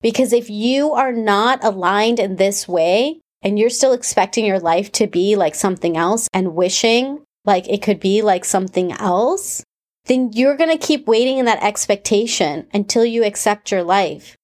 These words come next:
And if you've accepted your life, but you're still wondering, "Why am I bored?" or "Why do I feel angry?" or "Why do I feel like my life feels stuck?" then you are being called forward to really begin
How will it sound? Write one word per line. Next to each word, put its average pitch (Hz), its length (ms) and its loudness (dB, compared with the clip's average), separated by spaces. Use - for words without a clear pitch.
And 214 160 0
if 254 160 0
you've 320 160 2
accepted 311 640 0
your 269 140 4
life, 233 400 2
but 240 220 -2
you're 247 120 2
still 254 320 0
wondering, 233 580 -2
"Why 180 240 2
am 254 180 0
I 214 180 2
bored?" 226 600 0
or 180 160 -2
"Why 160 500 0
do 262 180 0
I 240 160 2
feel 226 520 0
angry?" 240 640 0
or 190 140 0
"Why 180 500 0
do 247 140 0
I 208 140 0
feel 220 400 -2
like 185 260 -2
my 208 220 0
life 196 680 0
feels 180 340 0
stuck?" - 840 -2
then 233 220 2
you 269 180 0
are 349 160 4
being 254 240 2
called 214 320 0
forward 226 720 0
to 214 160 0
really 208 540 0
begin 180 600 0